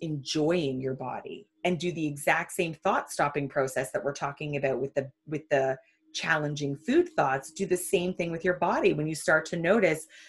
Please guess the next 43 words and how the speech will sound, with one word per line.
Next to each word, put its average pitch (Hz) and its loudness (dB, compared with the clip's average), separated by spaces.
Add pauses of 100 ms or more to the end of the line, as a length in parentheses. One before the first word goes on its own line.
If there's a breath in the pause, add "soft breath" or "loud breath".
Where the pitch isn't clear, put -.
(160 loud breath)
a 185 2
thought 160 6
that 175 2
comes 175 0
up 208 4
that 175 -2
tells 165 -4
you 170 -2
why 156 4
you 175 -2
shouldn't 180 2
be 147 4
able 127 2
to 143 -4
enjoy 123 0
your 135 -2
body 95 -6
or 156 -2
why 156 6
you 180 2
shouldn't 107 0
be 120 0
able 92 -4
to, 104 2 (340 soft breath)
you 151 -8
stop - 0
the 247 -2
thought, 143 0 (380)
and 151 0
you 143 -2
challenge 143 0
it, 185 2
even 165 -2
if 165 -6
the 170 -2
challenge 147 -2
is 143 -6
just - -4
like, 139 0
"This 147 -4
doesn't 151 -2
serve 143 -2
me." 110 -10